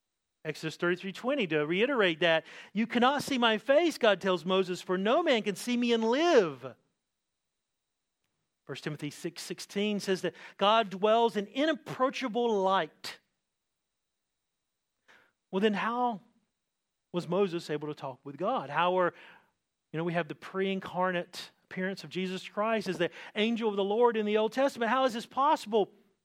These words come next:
Well, these, those theophanies are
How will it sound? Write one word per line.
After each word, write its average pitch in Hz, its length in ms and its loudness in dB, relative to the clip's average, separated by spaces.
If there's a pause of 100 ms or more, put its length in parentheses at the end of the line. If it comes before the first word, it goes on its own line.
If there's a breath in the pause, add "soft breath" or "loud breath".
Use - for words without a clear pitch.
(760)
Well, 208 120 0
these, 247 360 -2 (100)
those 254 300 0
theophanies 226 840 2 (1000)
are 220 440 4